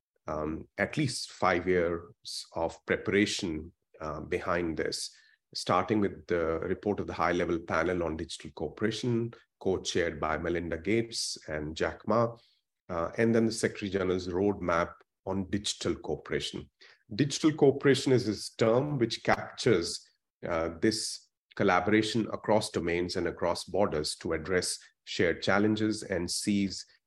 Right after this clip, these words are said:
uh, the tremendous opportunities that, uh, these technologies present across the three pillars of the United Nations: peace and security, human rights, and sustainable development. Next slide, please.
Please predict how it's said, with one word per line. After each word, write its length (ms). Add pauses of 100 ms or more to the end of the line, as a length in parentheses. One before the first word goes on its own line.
(140)
uh, 80
the 160
tremendous 500
opportunities 880
that, 340 (480)
uh, 260 (840)
these 320
technologies 840 (280)
present 560
across 540 (380)
the 100
three 380
pillars 440
of 100
the 80
United 360
Nations: 500 (360)
peace 220
and 100
security, 760 (300)
human 340
rights, 600 (420)
and 240
sustainable 760 (380)
development. 600 (120)
Next 300
slide, 360
please. 360